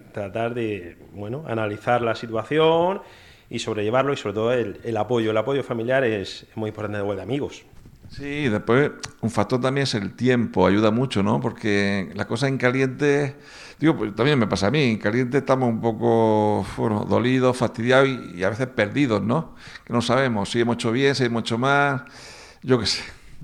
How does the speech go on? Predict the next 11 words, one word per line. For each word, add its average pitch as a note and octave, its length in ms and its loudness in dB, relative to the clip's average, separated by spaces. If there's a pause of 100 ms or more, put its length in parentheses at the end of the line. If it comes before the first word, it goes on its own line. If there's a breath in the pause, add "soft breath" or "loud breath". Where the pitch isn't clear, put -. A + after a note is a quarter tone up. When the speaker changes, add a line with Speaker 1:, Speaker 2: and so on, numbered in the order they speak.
(140)
Speaker 2:
como B2+ 140 2
decimos, A2+ 260 0
yo D#3+ 120 6
qué C#3+ 120 0
sé. - 360 -4 (400 loud breath)
Speaker 1:
El A#2 140 -4
tiempo E3 240 2
siempre C#3+ 240 2
da B2 160 4
una A2+ 220 0
perspectiva G#2 500 -4